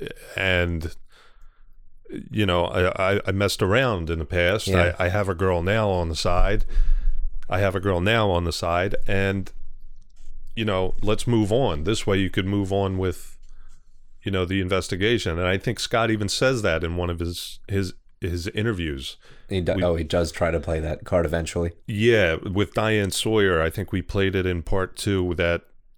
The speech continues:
Speaker 1: you know, I'm glad, 'cause Amber Fry comes forward in a press conference, as we'll discuss in a second. I think Scott says, "Oh, yeah, I'm happy she did that." And Diane Sawyer, you can see it on her face. She goes, "You're happy that
Speaker 2: Uh-huh.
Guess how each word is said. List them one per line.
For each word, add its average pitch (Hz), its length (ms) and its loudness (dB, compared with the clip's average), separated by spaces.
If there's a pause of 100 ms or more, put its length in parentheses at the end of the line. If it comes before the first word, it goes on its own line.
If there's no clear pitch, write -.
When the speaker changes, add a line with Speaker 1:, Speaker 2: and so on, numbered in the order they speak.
Speaker 1:
you 101 120 -2
know, 95 220 -2
I'm 101 160 -2
glad, 98 580 2 (1160)
'cause 95 180 -2
Amber 110 300 2
Fry 98 260 2
comes 85 260 -4
forward 87 440 0
in 78 100 -2
a 76 40 -6
press 95 280 -2
conference, 78 480 -6
as 80 180 -4
we'll 78 140 -6
discuss - 480 -4
in 87 60 -6
a 78 40 -6
second. 87 400 -4
I 85 120 -2
think - 240 -8
Scott 120 560 -2 (480)
says, 95 280 0
"Oh, 123 120 4
yeah, 123 440 2
I'm 117 160 -2
happy 131 320 0
she 92 200 -6
did 80 180 -4
that." 73 300 -6 (520)
And 85 140 -4
Diane 113 380 4
Sawyer, 147 500 4
you 95 140 0
can 104 160 -2
see 147 220 0
it 131 80 2
on 113 100 2
her 98 80 2
face. 131 240 0
She 98 120 -4
goes, 87 240 0
"You're 76 200 -2
happy 90 540 -2
that 87 180 2
Speaker 2:
Uh-huh. 90 100 2